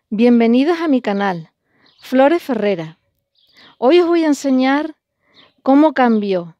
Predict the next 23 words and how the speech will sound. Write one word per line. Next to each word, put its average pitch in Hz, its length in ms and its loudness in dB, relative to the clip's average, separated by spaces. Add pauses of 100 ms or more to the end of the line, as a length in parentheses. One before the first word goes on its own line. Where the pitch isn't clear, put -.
(440)
a 233 120 -2
un 277 80 4
macetero 262 500 0
más 262 240 -2
grande 285 560 -2 (600)
la 214 160 0
hortensia. 196 760 -4 (2250)
Como 247 280 4
veis 311 380 2 (420)
que 247 120 -2
el 240 120 0
contorno 277 640 -2
de 254 100 -2
la 226 160 -2
planta 277 680 -4
es 269 120 2
más 277 280 0
grande 285 560 0 (320)
que 247 100 0
el 226 140 4
borde 262 340 -2
del 269 160 0
macetero. 190 720 -6